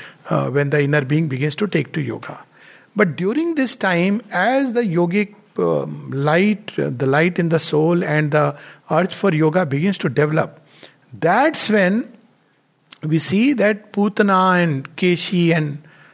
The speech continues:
Aghasur and all these start coming, drawing near. Sri Aurobindo describes that a little light in a tent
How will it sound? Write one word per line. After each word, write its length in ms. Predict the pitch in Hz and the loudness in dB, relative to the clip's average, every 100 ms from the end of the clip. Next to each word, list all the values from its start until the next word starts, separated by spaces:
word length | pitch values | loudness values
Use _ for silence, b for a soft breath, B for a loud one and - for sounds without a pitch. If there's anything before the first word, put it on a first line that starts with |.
| b | b
Aghasur 840 | - 135 143 165 - 160 151 143 135 | 0 2 4 2 2 2 4 2 0
and 140 | 139 | -2
all 200 | 143 170 | 0 2
these 220 | 170 165 151 | 2 0 -2
start 440 | - 143 151 - | -2 0 0 -2
coming, 320 | 156 123 104 - _ _ _ - | -4 -4 -8 -18 _ _ _ -12
drawing 380 | 123 143 170 175 | -2 4 4 4
near. 140 | 147 117 | 2 0
Sri 160 | - | 0
Aurobindo 220 | 156 185 | 2 2
describes 580 | 151 143 - 165 156 - B B B B B _ | 2 0 4 4 4 -2 B B B B B _
that 320 | 143 156 - 165 | -2 -2 -2 -2
a 40 | |
little 340 | 147 185 190 | 0 0 0
light 540 | 262 240 165 185 240 226 | 0 0 0 0 0 0
in 140 | 240 | 0
a 80 | 208 | 0
tent 440 | 202 185 190 240 | -2 -2 0 -2